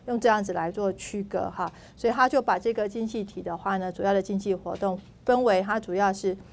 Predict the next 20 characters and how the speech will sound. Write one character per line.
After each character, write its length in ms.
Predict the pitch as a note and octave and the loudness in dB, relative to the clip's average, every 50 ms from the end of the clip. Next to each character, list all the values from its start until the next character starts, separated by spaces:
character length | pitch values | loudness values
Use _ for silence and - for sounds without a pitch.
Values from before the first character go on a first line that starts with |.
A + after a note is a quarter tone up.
| - - - - - | -20 -20 -16 -8 -4
commodity， 500 | F#3+ F#3+ G#3+ A3 G#3+ G#3+ F#3+ G3 G3+ - | 0 2 2 4 4 2 0 0 -2 -4
我 80 | E3 | -4
们 80 | E3+ F#3 | -4 -4
讲 160 | F#3 E3 D#3+ | -4 -4 -4
就 140 | E3+ - F#3 | -4 -6 -6
是 100 | - G3+ | -6 -8
产 300 | G3 - - D#3+ D#3 E3 | -10 -8 -10 -10 -10 -10
品， 100 | - - - | -12 -12 -8
就 100 | - B3 | -6 -6
是 120 | A#3 B3+ | -4 0
农 180 | A3 G3+ F3 F#3 | 0 0 0 -2
产 260 | G3 - F#3+ D#3+ E3+ F3 | -4 -4 -6 -6 -6 -6
品 240 | - F#3 - D#3+ D#3 | -6 -8 -8 -6 -6
啦 100 | E3 D#3 | -8 -6
哈， 180 | - - F3 | -4 -4 -4
基 140 | D#3 - G#3+ | -4 -4 -4
本 160 | G3+ F#3+ E3+ | -2 -2 -4
农 100 | E3+ D#3+ | -4 -6
产 240 | E3+ E3+ - E3 E3+ | -8 -8 -8 -8 -8
品。 240 | F#3 - G3 F3 - | -6 -4 -4 -4 -4